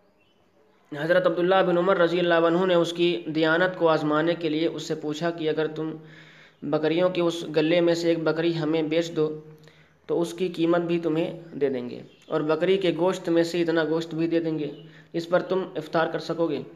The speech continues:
اس نے جواب میں کہا کہ اب بکریاں میری نہیں ہیں، میرے آقا کی ہیں۔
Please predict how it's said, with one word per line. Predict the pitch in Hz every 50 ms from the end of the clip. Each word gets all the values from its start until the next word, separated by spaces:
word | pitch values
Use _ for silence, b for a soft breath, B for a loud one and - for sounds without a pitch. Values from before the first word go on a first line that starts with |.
| B B B B B B B B
اس | - 170 165
نے | 180 185
جواب | 175 170 170 180 185 185 185
میں | 180 180
کہا | 180 175 180 190
کہ | 190 190 185 180
اب | 170
بکریاں | 160 160 160 156 165 165 170 185 185 185
میری | 175 165 165 170 170
نہیں | 165 160 165 156 139 -
ہیں، | - - - - - - - - 151
میرے | 151 156 156
آقا | 151 151 156 170
کی | 147 127
ہیں۔ | 120 120 123